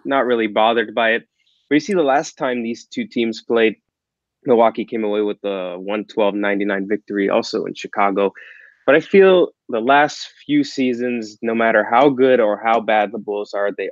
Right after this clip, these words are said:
always are sort of a thorn in the side to the Bucks whenever they match up. I don't know what it is. But if you look at the Celtics, the last three wins have been pretty commanding. The Memphis, Orlando, and Boston. Hey, don't take that for granted. Orlando's been playing better. They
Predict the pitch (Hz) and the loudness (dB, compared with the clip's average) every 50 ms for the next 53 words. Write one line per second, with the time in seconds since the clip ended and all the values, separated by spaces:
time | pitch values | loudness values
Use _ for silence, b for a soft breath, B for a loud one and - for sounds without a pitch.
0 | - _ - 120 127 120 127 123 117 113 107 117 104 101 101 - - - 139 131 | -8 _ 0 0 2 4 4 4 4 2 0 0 -2 -2 -2 -4 0 2 4 4
1 | 123 120 104 104 - _ _ - 135 127 120 120 117 113 107 107 - _ _ _ | 4 2 0 -2 -6 _ _ 0 2 4 4 4 4 2 0 -4 -8 _ _ _
2 | _ _ _ _ _ _ _ - 127 110 104 - - - 123 107 104 98 98 92 | _ _ _ _ _ _ _ -8 -6 -4 -4 -6 -2 0 2 4 6 4 4 2
3 | 90 - - 107 98 98 90 107 101 98 - - 110 104 110 110 107 107 104 101 | 0 -4 -8 -6 -6 -4 -2 -2 -4 -4 -4 -4 -2 0 2 2 2 0 0 2
4 | 101 101 101 98 98 101 104 98 98 - - 110 101 - 101 107 104 98 95 95 | 2 0 0 -2 -2 -2 -2 -2 -4 -4 -4 -4 -2 0 0 0 0 -2 -2 -2
5 | 104 113 120 113 110 117 113 110 107 - - _ _ _ _ _ _ _ _ - | -2 0 0 0 0 0 0 0 -2 -6 -12 _ _ _ _ _ _ _ _ -2
6 | 131 139 151 196 208 185 175 160 - - 160 175 - 175 160 143 - _ 127 123 | 2 4 4 4 4 2 0 -2 0 0 0 0 0 -2 -4 -4 -4 _ -8 -4
7 | 131 131 135 131 - - - 135 135 131 117 123 131 131 123 117 117 120 113 - | -4 -4 -4 -4 -8 -8 -4 -2 -2 0 0 -2 -2 -2 -4 -4 -6 -6 -4 -2
8 | 139 127 123 113 - 113 110 113 117 117 113 110 98 98 101 107 110 107 110 _ | -2 -2 -2 -2 -4 -6 -6 -4 -4 -4 -6 -6 -8 -6 -4 -4 -4 -4 -6 _
9 | _ _ - 117 110 107 - 90 110 104 101 104 101 104 104 98 107 104 98 101 | _ _ -4 -2 -2 -2 -4 -6 -6 -4 -4 -2 -2 -2 -2 0 -2 -2 -2 -4
10 | 95 92 104 101 107 107 - - 113 107 117 139 135 - 131 139 - - 147 143 | -2 0 0 2 2 0 -2 -6 -6 -4 -4 -4 0 0 0 0 2 0 0 2
11 | - 147 139 - - 107 98 120 123 139 135 113 117 117 113 113 117 123 120 120 | 2 0 0 0 -2 0 2 4 4 4 4 4 2 2 2 2 2 2 2 0
12 | 117 - - 110 98 - 123 117 117 110 101 107 107 110 113 110 110 107 98 104 | 0 0 -4 -6 -4 -2 -2 -2 -2 -2 0 0 2 4 4 4 4 2 0 -2
13 | 113 113 101 | -2 -4 -4